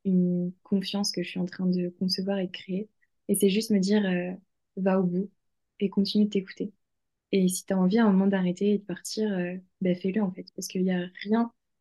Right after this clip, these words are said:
ni personne qui sait mieux que toi ce que tu ressens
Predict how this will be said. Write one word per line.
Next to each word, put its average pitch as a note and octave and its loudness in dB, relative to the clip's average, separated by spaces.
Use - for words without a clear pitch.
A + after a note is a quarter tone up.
ni F#3+ 0
personne G#3+ -2
qui - -12
sait F#3+ -2
mieux G3 6
que G#3 -10
toi F#3+ -8
ce - -18
que - -2
tu F3+ -4
ressens F3+ -4